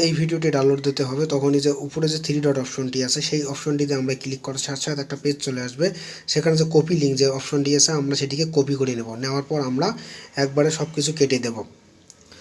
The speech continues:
যখনই আমরা সব কিছু কেটে দেব তখন আমাদের যে,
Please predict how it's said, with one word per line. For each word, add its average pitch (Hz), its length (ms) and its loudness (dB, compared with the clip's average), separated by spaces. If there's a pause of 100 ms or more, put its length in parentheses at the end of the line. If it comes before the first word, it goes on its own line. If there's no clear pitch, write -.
(420)
যখনই 165 300 8
আমরা 175 200 4
সব 160 100 0 (100)
কিছু 160 220 2
কেটে 147 260 4
দেব 143 120 4 (180)
তখন 147 200 6 (120)
আমাদের 143 320 4 (120)
যে, 160 100 6